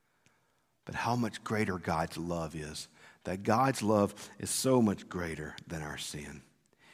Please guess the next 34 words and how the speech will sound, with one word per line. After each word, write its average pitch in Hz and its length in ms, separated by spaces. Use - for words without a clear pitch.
It's 101 200
a 92 60
powerful 110 840
story 90 600
of 82 140
God's 82 360
love 78 440
and 82 100
of 80 100
God's, 82 380
God's 76 260
forgiveness. 78 560
In 113 100
fact, 135 260
the - 60
passage 170 380
we 127 100
read 120 240
today 104 360
is 104 160
an 120 60
interesting 135 420
passage. 104 480
'Cause 160 240
when, 170 180
when 151 260
you 135 80
read 180 260
it, 90 200
the 107 100
first, - 420
the 123 80
first 147 280
section, 90 480